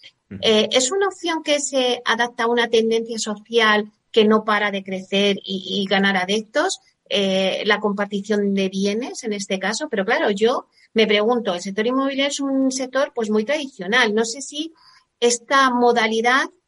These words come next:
Speaker 2: encaja dentro del sector.
Speaker 1: Ujú. Sí, definitivamente. Esto responde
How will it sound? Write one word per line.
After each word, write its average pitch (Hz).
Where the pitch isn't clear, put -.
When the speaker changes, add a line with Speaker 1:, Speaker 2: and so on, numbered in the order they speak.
Speaker 2:
encaja 208
dentro 190
del 185
sector. 185
Speaker 1:
Ujú. 98
Sí, 139
definitivamente. 110
Esto 123
responde 127